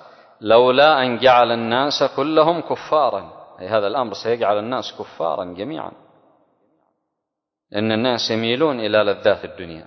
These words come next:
وحطامها، "لجعلت لبيوت الكفار سقفاً ومعارج من فضة"، وهي درج وسرر فضة. إذن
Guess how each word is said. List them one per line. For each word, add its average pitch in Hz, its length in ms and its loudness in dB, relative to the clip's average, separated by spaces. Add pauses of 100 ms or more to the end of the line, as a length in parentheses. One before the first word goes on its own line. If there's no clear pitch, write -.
وحطامها، 87 680 -4 (1500)
"لجعلت 120 680 4
لبيوت 139 540 2
الكفار 117 480 0
سقفاً 151 640 0
ومعارج 117 540 2
من 147 200 -6
فضة"، 98 320 -4
وهي 127 280 0
درج 123 280 -2 (160)
وسرر 120 480 -2
فضة. - 360 -10 (1300)
إذن 131 420 2